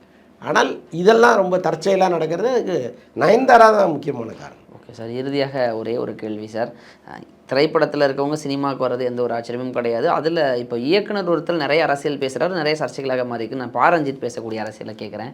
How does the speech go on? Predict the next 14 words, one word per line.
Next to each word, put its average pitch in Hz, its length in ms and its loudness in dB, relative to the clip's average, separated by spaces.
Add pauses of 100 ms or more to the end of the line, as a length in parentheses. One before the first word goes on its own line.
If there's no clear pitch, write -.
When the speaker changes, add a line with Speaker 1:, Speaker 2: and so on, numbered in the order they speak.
(200)
Speaker 1:
ஆ. 104 340 -10
Speaker 2:
அ, 104 200 -12 (120)
என்ன 160 200 -4
நடக்குது 120 340 -4
சார்? - 100 -20 (160)
Speaker 1:
இல்ல, - 160 0
பா 254 360 8
ரஞ்சித்துக்கு 214 380 -4
நீண்ட 190 240 4
காலமா 175 540 4
அரசியலுக்குள்ள 151 540 -4
வரணுங்கிற 127 600 -2 (560)
ஆசை 151 360 2
இருக்கு. 139 540 -4